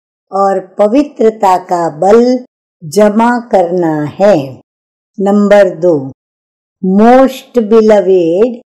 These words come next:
एक बाबा है, उस पर पूरा पूरा बलि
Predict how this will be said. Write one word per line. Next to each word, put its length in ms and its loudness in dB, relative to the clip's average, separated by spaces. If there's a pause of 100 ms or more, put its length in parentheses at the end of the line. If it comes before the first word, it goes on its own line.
(200)
एक 300 2
बाबा 460 0
है, 240 -10 (1080)
उस 320 2
पर 340 4
पूरा 760 0 (100)
पूरा 380 -4 (640)
बलि 460 2